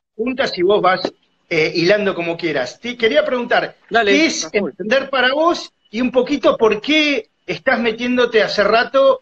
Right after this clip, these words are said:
Speaker 1: en, en, en, en, en el aprendizaje de chino y esta filosofía un poco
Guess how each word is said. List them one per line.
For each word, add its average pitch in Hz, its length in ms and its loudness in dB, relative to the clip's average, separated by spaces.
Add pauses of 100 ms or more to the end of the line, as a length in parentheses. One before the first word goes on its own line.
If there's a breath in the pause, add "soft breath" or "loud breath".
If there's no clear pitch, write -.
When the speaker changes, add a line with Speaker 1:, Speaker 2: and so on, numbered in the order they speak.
(240)
Speaker 1:
en, 180 220 -2
en, 170 220 -2
en, 185 240 -2
en, 156 680 -4 (340)
en 170 140 -2
el 160 120 2
aprendizaje 175 580 0
de 196 120 4
chino 269 440 2
y 190 140 0
esta 196 600 0 (220)
filosofía 214 640 -2
un 214 80 -2
poco 208 640 2